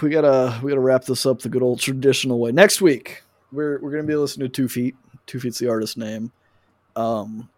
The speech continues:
I'm not super familiar with the album I've picked because I'm not super familiar with any of his full albums. I've heard singles, and I really like the aesthetic that he done, and I've listened to his albums, but I've never been, like, super into them. Um, but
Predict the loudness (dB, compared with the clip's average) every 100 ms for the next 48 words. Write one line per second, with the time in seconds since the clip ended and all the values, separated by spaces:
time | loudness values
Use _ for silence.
0 | -12 -6 -2 -2 -2 -4 0 2 2 0
1 | 0 2 4 4 2 0 -4 -6 -6 -4
2 | -6 -8 -8 -6 -6 -8 -20 _ _ -16
3 | -10 -6 -4 -4 -4 -4 -6 -4 -4 -4
4 | -4 -4 -6 -6 -8 -8 -8 -8 -10 -12
5 | -16 -10 -8 -8 -10 -12 -12 -12 -12 -12
6 | -10 -12 -12 -10 -12 -14 -20 _ _ -12
7 | -8 -6 -6 -6 -8 -8 -12 -8 -8 -8
8 | -10 -8 -10 -10 -12 -14 -16 -16 -18 -20
9 | _ _ _ -6 -4 -2 -2 -4 -2 -2
10 | 0 -2 -6 -8 -10 -10 -12 -10 -10 -12
11 | -14 -16 -16 -14 -12 -10 -8 -8 -8 -10
12 | -14 _ _ _ _ _ _ _ -16 -16
13 | -6 -4 -2 -4 -10 -14 _ _ _ -2
14 | 0 0 -2